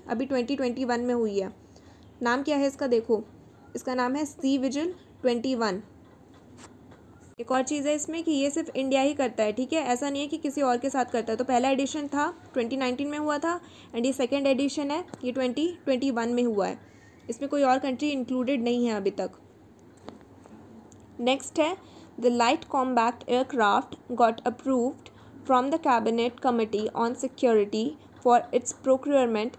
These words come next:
in January twenty twenty-one।" तो कौन सा जो लाइट कॉम्बैट एयरक्राफ्ट है, उसको अप्रूवल मिल गया है कैबिनेट कम्युनिटी of on security से? होंगडो,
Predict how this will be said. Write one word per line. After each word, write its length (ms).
in 280
January 460
twenty 340
twenty-one।" 560
तो 160
कौन 300
सा 280
जो 140
लाइट 360
कॉम्बैट 540
एयरक्राफ्ट 560
है, 100
उसको 220
अप्रूवल 520
मिल 200
गया 140
है 80
कैबिनेट 640
कम्युनिटी 580
of 180
on 160
security 520
से? 200
होंगडो, 520